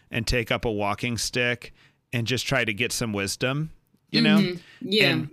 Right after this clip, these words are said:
Speaker 1: and there's this idea of the Indian guru. This used to be, like, a comic strip all the time where he'd sit on the top of a mountain, and the traditional gift, I think, is to bring him oranges.
Speaker 2: Uh-huh.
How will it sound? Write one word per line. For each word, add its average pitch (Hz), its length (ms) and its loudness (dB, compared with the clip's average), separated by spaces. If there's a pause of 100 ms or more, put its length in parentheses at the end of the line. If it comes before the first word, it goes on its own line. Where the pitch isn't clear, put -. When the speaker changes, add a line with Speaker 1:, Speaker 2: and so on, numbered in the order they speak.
(160)
Speaker 1:
and 135 400 0
there's 135 260 0
this 143 200 -2
idea 151 280 2
of 135 100 -4
the 131 240 -4
Indian 143 480 -2
guru. 127 500 -2
This 113 220 -4
used 147 120 -2
to 143 60 -8
be, 139 100 0
like, 117 160 -2
a 110 80 -6
comic 117 400 -6
strip - 240 -6
all 107 120 -2
the 107 100 -6
time 110 240 -4
where 104 80 -6
he'd 113 160 -4
sit 143 220 -2
on 143 160 -2
the 123 80 -4
top 117 280 -4
of 117 120 -4
a 117 80 -2
mountain, 107 580 -6 (400)
and 135 140 -2
the 131 80 -2
traditional 143 560 -2
gift, 131 320 -2
I 123 80 0
think, 123 200 -2
is 107 100 -4
to 123 100 -2
bring 113 200 -2
him 107 220 -4
oranges. 107 720 -4 (720)
Speaker 2:
Uh-huh. 196 380 2